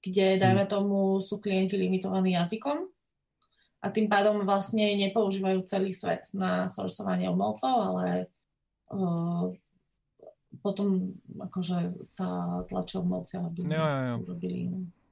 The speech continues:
Speaker 3: To je
Speaker 2: Tím
Speaker 3: realita.
Speaker 2: souhlasím, no. I když, i když zrovna ten Dan si myslím, že je dost specifický v tom, co dělá, jak dělá, pro koho to dělá teda, jo. Ale,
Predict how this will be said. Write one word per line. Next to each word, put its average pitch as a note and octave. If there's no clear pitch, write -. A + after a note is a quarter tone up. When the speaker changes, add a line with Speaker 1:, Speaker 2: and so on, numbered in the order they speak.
Speaker 3:
To -
je -
Speaker 2:
Tím C#3+
Speaker 3:
realita. C3+
Speaker 2:
souhlasím, C3
no. F#2+
I B2+
když, B2
i -
když D3
zrovna D3
ten D3
Dan C3+
si C#3+
myslím, B2+
že C3
je B2+
dost B2+
specifický -
v -
tom, B2+
co C#3
dělá, A#2+
jak A#2+
dělá, A#2
pro A#2+
koho C3+
to C3+
dělá A2+
teda, G#2+
jo. A#2
Ale, A#2+